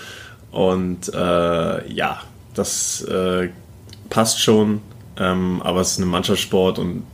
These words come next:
ich finde, man hätte deutlich mehr aus den, gerade den letzten drei Spielen rausziehen können. Da bin ich schon so, ähm, ehrgeizig zu sagen, dass man auch in Berlin, hat man gesehen, da kann man mithalten.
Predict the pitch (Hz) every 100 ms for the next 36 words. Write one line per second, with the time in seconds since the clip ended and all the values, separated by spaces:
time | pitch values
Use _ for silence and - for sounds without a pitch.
0 | - - - - - - 104 98 90 90
1 | 87 95 95 92 87 - 80 98 98 95
2 | 90 92 92 90 90 - 87 85 82 -
3 | - - - 87 90 90 87 90 - -
4 | 85 87 - 98 92 87 85 98 - 98
5 | 95 95 101 202 202 - - - - -
6 | - 92 90 90 85 - 101 95 87 92
7 | 92 90 - - 90 87 85 82 - -
8 | - - 87 85 85 82 - - 92 85
9 | 85 85 - 90 87 - - - - -
10 | 101 92 98 117 117 104 104 - - 104
11 | 104 101 95 104 104 101 92 113 104 104
12 | 107 - 98 98 104